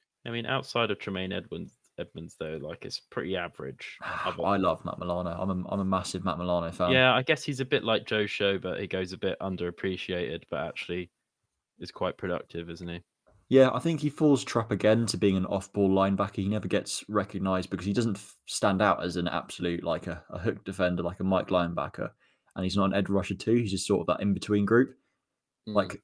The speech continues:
Speaker 2: the Kyle Van Noy's of this world. So he's never gonna get the same appreciation as the inside guys, but he, he's more than deserving of it. He'd made some great plays for them in the playoffs and down the stretch last year. So Matt, yeah, Matt Milano is one of my favourite linebackers in the league for sure.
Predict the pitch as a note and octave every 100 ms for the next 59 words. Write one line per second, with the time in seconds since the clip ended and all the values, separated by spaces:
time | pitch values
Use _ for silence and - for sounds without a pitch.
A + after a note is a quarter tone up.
0 | - G2 A#2+ G#2+ G2 F#2+ G2 F#2+ G2+ G2
1 | - G2+ G#2+ G#2 F#2+ F#2 F2 G2 C3 A2+
2 | G2+ E2+ - G2+ F#2 - G#2 F2+ - G2+
3 | G#2 F#2 E2+ - E2+ - D#2+ - D2+ -
4 | E2 - D#2 - _ _ _ - F#2+ -
5 | _ - F2+ - _ G2+ G#2 G#2 F#2+ F#2
6 | F#2 G#2+ F2 D#2+ D2+ F#2 F#2 G2 F#2+ F#2+
7 | G2+ E2+ - F#2 F2+ F2+ E2 - F#2+ F2+
8 | F2+ F2+ F2+ F2 E2 - F#2 - F2+ E2+
9 | - F#2 F2+ F2 F2 F2 _ _ _ _
10 | _ - G#2 G#2 A2+ F2+ G2 F#2+ G2 F2+
11 | F2 F2+ F2 D#2+ F2 F2 D2 E2 E2+ -
12 | - E2 D#2 E2 - - F2 F2+